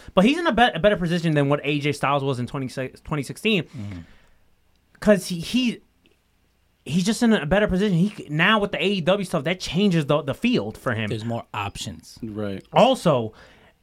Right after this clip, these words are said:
Speaker 1: you know, f-, if you follow the rumors, W W E's throwing, you know, like, a
Speaker 3: Major
Speaker 1: crazy,
Speaker 3: money.
Speaker 1: a c-, major money, and they
Speaker 2: Mm.
Speaker 1: threw the same money offers, prob-, m-,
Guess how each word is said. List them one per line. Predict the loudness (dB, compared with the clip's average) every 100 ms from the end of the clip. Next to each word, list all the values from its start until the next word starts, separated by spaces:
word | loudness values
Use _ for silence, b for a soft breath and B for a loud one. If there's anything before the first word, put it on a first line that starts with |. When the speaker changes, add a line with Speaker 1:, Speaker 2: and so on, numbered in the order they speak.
| _
Speaker 1:
you | 2
know, | 4 4 2 -2 _ _ _ _
f-, | -20 -10 -2
if | -2 0
you | 0
follow | 4 4 4
the | 2
rumors, | 2 4 4 2 0
W | -4 -2 0
W | 0 -2
E's | -2
throwing, | 0 2 2 0 0
you |
know, | 0 0
like, | 0 -4 -6 -4
a | 2
Speaker 3:
Major | 4
Speaker 1:
crazy, | 4 4 4
Speaker 3:
money. | 4 2 -2 -6
Speaker 1:
a | -8 -8
c-, | -6 -2
major | 2 4 4 2
money, | 2 2 2
and | 2
they | -2
Speaker 2:
Mm. |
Speaker 1:
threw | -2
the | -4
same | 0 0 0 -2 -6
money | -2 0 2
offers, | 0 0 -4
prob-, | -2 -4 -2
m-, | -6 -6